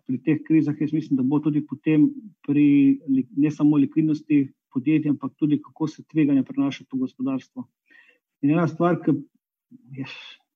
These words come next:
malo, eh, tako neoliberalna, ne, v navednicah rečeno, lepo prosim, je, eh, da bi že naprej polagal ljudem na srce, da malo razmislijo o oblikah, ki niso samo posojila in garancije.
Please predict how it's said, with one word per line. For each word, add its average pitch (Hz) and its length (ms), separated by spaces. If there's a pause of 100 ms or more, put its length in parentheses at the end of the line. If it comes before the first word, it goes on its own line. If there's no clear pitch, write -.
(720)
malo, 143 600
eh, 131 680
tako 139 300 (180)
neoliberalna, 147 960
ne, 139 120
v 131 160
navednicah 131 520
rečeno, 123 380
lepo 123 180
prosim, 131 400 (640)
je, 151 340
eh, 147 60 (480)
da 135 480 (120)
bi 135 200
že 127 120
naprej 160 380
polagal 151 380
ljudem 151 220
na 147 60
srce, - 300
da 139 100
malo 151 320
razmislijo 143 540
o 139 160 (640)
oblikah, 147 500
ki 143 80
niso 160 240
samo 147 400
posojila 151 420
in 131 100
garancije. 151 560